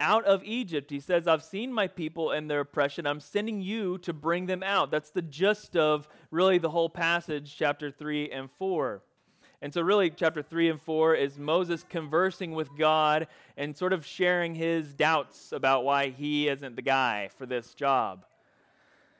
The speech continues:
Um, and so we're gonna look at a few questions that Moses has as we consider this passage. And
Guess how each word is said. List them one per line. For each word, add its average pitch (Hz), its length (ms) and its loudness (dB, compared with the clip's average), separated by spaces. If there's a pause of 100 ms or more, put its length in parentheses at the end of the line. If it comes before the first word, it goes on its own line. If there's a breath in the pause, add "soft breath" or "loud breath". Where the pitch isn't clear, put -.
(340 soft breath)
Um, 143 220 -2
and 160 100 -8
so 214 80 0
we're 202 80 2
gonna 233 140 2
look 302 100 2
at 233 80 -2
a - 20 -10
few 226 320 -4
questions 165 720 -4
that 147 360 0
Moses 160 460 0
has 143 760 0 (180)
as 147 320 -2
we 143 340 -4
consider 156 500 -4
this 139 180 -6
passage. 139 560 -4
And 131 160 -8